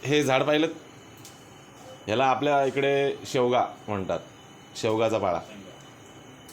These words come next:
आणि ह्याला मोठ्या मोठ्या शेंगासुद्धा येतात. परंतु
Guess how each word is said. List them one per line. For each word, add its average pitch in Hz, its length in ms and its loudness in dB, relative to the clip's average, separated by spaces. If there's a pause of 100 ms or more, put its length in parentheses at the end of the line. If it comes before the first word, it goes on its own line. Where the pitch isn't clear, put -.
आणि 107 200 -2
ह्याला 120 180 2
मोठ्या 135 280 0
मोठ्या 147 200 2
शेंगासुद्धा 135 500 2
येतात. 92 200 0 (1200)
परंतु 135 320 0